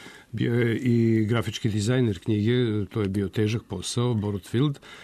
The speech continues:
bio je i fotograf koji je obrađivao, dakle, na neki način normalizovao, dakle, ono što je sadržaj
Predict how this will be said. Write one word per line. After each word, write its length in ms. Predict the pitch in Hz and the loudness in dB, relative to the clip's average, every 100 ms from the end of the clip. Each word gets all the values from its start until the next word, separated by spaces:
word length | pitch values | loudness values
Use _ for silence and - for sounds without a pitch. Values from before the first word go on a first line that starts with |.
| - | -8
bio 160 | 123 143 | -2 2
je 160 | 151 139 | 4 2
i 40 | |
fotograf 520 | - 131 147 123 113 | 2 0 2 2 0
koji 200 | - 113 | 0 0
je 60 | 107 | 2
obrađivao, 720 | 101 107 98 113 110 110 95 | 2 0 2 2 2 2 0
dakle, 300 | 92 92 104 | -2 -2 -2
na 220 | 98 101 | 0 0
neki 220 | 101 95 | 0 0
način 680 | 104 101 - 98 98 98 101 | -2 -2 -2 -2 0 -2 0
normalizovao, 920 | 104 107 107 107 110 101 101 92 92 92 | 2 2 2 2 2 0 0 -2 -4 -2
dakle, 280 | 98 - | -4 -2
ono 220 | 101 101 98 | -2 0 -2
što 300 | - - 101 | -4 -4 -2
je 360 | 98 98 95 | 0 0 -2
sadržaj 640 | - - 98 98 92 92 | -4 -4 -2 -2 -4 -6